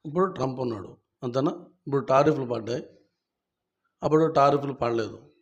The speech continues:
కరోనా వచ్చి వెళ్ళింది, ఇప్పుడు కరోనా లేదు,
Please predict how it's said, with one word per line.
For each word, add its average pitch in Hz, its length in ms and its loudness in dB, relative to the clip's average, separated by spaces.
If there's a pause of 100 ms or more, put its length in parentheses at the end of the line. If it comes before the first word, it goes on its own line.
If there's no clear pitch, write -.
(800)
కరోనా 151 380 4
వచ్చి 156 240 0
వెళ్ళింది, 123 380 -2 (1000)
ఇప్పుడు 202 120 -10
కరోనా 143 400 2
లేదు, 120 280 0